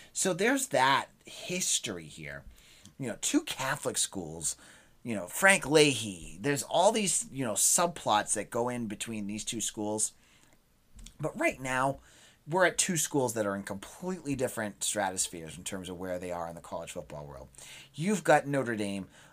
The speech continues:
a school that is just, you know, they're a playoff school. They've,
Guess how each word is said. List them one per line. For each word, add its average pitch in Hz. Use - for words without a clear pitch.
a -
school 220
that 127
is 101
just, -
you 113
know, 95
they're 127
a 107
playoff 143
school. 123
They've, 104